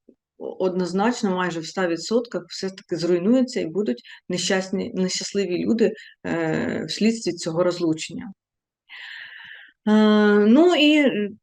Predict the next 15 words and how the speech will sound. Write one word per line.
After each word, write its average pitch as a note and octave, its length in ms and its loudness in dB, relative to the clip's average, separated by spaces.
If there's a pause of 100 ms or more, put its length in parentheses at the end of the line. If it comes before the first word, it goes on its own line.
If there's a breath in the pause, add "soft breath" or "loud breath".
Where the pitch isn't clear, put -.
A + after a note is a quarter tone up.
(280)
я A#3 320 2
ще C4 240 2
запишу A3 400 2
декілька G#3+ 480 2
відео G#3+ 520 0
на F3+ 440 -6 (200)
тему G#3 280 2
самотності, A3+ 720 0
на F3+ 120 -6
тему F#3 280 -2
сім'ї, F#3 500 -2
на F#3+ 120 2
тему G#3+ 280 4
значення G3+ 640 0
сім'ї, G3 560 0